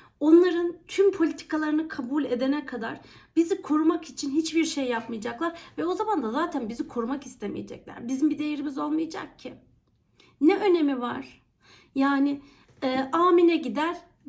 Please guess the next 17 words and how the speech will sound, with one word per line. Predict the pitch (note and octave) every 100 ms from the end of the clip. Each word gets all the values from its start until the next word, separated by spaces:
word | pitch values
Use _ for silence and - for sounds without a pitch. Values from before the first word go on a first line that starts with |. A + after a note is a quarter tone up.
| A#3+ - _ _ _ _ -
Melisa | C4+ D4 D4+ - D4+
gelir, | A#3+ G#3 G3 G#3
Melisa | B3+ D4 D#4 - D#4
gider, | A#3 G#3 C#4+ D#4 - - _ _ _ _ _ _ _ _ _ _ _ _ _ -
Merve | C#4+ D4+ D4 C#4+
gelir, | A#3+ A3 G#3+
Merve | G#3+ A#3+ D4+ E4 D#4+
gider, | C#4+ C#4 D4 D#4 C#4
Rukiye | C#4 - D4+
gelir, | C4 G#3+ G3 G#3+ -
Rukiye | C#4 D#4+ E4+ D4
gider, | A#3 C#4+ D#4
Fatma | D4 C#4+ - C#4+
gelir. | A3 G#3
Yani | A3 B3+ C#4 -
önemi | D4 E4+ G4 F#4+
yok. | F#4+ E4 A#3 -